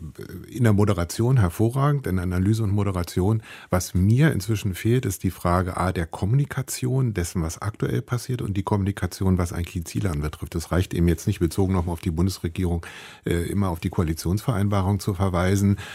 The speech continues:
äh, und daraus zu, zu zitieren, sondern die Ziele wirklich den Menschen näher zu bringen. Und das hat was zu tun auch mit verändertem Rezeptionsverhalten, wie, wie Menschen heute Nachrichten aufnehmen.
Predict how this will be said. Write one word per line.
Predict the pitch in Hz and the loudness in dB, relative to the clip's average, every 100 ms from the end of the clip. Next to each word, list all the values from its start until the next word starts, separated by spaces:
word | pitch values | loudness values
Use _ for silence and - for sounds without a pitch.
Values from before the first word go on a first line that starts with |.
| - - | -12 -4
äh, | 95 92 | -4 -2
und | 92 | -2
daraus | 92 92 98 | 0 0 -2
zu, | - 95 92 | -2 -4 -4
zu | 98 - | -8 -8
zitieren, | 92 92 - 101 98 | -6 -6 2 4 4
sondern | 90 87 87 87 - - - - | 4 4 4 2 -2 -14 -20 -6
die | 98 | -6
Ziele | 87 - 151 117 | -4 4 6 6
wirklich | 117 - 98 - _ _ - | 4 0 -6 -6 _ _ -12
den | 82 101 92 | 0 4 6
Menschen | 104 104 98 | 4 4 2
näher | 107 110 | 2 2
zu | 87 | 0
bringen. | 73 76 | 0 -4
Und | 78 | -2
das | 90 123 | 0 0
hat | - | 2
was | 107 | 0
zu | - | 0
tun | 101 135 135 | -2 2 0
auch | 101 | 2
mit | 104 104 | 2 0
verändertem | - 95 104 110 104 | -2 -2 0 0 0
Rezeptionsverhalten, | 92 95 87 82 92 123 151 123 113 110 92 | 0 0 -2 -2 0 2 2 0 0 0 0
wie, | 104 120 - - | 0 -2 -6 -4
wie | 98 | 0
Menschen | 95 98 - 92 | 2 2 0 0
heute | 101 98 | 0 2
Nachrichten | 95 92 98 95 - 90 | 2 4 2 -2 -2 -4
aufnehmen. | - 104 - 113 117 | 0 0 2 2 2